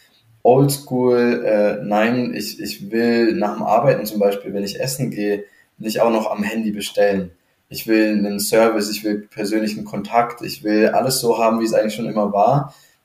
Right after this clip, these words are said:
Die klassische Romantik aus der Gastro. Und ganz ehrlich, wir beide kennen das und, und fühlen das auch zu hundert Prozent. Es gibt nichts Schöneres, als einen schönen Abend in einem authentischen Restaurant zu haben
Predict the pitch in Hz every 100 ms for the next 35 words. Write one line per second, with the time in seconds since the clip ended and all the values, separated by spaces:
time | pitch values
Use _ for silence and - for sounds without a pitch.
0 | - 107 113 - 139 - 120 113 107 101
1 | 104 123 131 113 - 98 98 92 - 85
2 | - - - - - _ _ _ _ -
3 | 113 113 110 - - 120 143 123 135 143
4 | 143 - - 110 107 107 123 117 107 -
5 | 123 139 104 101 - 98 - 98 - 127
6 | 143 104 95 - - - 101 104 104 -
7 | 98 - 113 117 101 110 - 107 104 -
8 | 123 123 110 107 - 98 - 98 - 113
9 | 117 113 104 113 127 135 - _ _ -
10 | 104 107 98 - 123 139 - 120 107 104
11 | 107 98 107 - 135 120 131 131 143 143